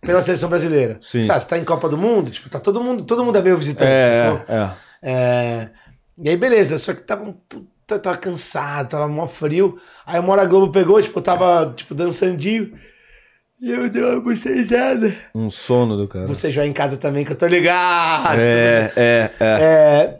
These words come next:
Speaker 1: e aí ele falou assim, "Olha aí, o chefe do tal do Movimento Verde e Amarelo bocejando no jogo da seleção, realmente estão animando muito a torcida."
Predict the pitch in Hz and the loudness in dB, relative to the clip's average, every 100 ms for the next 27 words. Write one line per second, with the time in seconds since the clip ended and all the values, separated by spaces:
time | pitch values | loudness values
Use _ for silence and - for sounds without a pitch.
0 | _ - 160 175 160 160 - 226 240 214 | _ -2 2 4 2 0 2 2 4 4
1 | 220 170 - - _ 170 151 151 147 143 | 4 2 -2 -16 _ -4 0 2 2 0
2 | 139 135 127 - 214 226 196 170 170 131 | 0 -2 -2 0 0 2 2 4 4 2
3 | - _ - 180 180 175 131 151 131 127 | -8 _ -4 2 2 2 2 0 0 -2
4 | 147 131 139 139 165 165 147 156 151 156 | -4 -4 -6 -4 -4 -6 -4 -4 0 0
5 | 143 135 160 208 202 175 202 190 139 110 | 0 2 4 4 2 2 0 0 -2 2
6 | 185 165 156 165 160 170 151 127 165 175 | 0 2 -2 -2 -4 -4 -6 -4 -2 -2
7 | 165 185 156 - 170 170 170 165 165 180 | 0 -2 -2 -6 -6 -4 -6 -6 -8 -6
8 | 180 143 - 120 | -6 -6 -10 -12